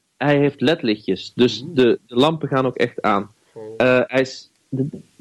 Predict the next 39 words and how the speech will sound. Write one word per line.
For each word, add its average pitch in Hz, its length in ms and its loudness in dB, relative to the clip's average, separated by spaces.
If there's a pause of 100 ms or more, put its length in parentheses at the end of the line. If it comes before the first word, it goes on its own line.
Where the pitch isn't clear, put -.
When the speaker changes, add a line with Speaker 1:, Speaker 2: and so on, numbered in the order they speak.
(160)
Speaker 1:
mensen 143 560 2
die 139 160 0
de 135 160 2
animated 135 520 0
reeks 123 220 2
van 123 140 0
Batman 117 480 2
niet 123 260 2
kennen, 113 420 0 (380)
zijn 107 300 0
sowieso 104 560 2
baby's 127 640 2
en 110 140 2
weet 107 140 4
ik 107 80 -2
niet 113 180 -4 (180)
waarom 104 280 0
die 104 80 2
nu 104 100 2
nog 101 120 2
wakker 104 280 -2
zijn. 120 260 0 (540)
Maar 143 280 0 (400)
mensen 147 300 2
die 139 180 -2
het 139 220 2
wel 151 180 2
kennen, 151 320 -2
die 165 100 0
zijn 165 140 4
oud 139 220 2
genoeg. 147 320 -4 (580)
En, 147 400 2
eh, 117 420 4
die, 123 220 2
die 120 160 -2
kunnen, 113 640 2
die 123 200 2
herinneren 139 300 4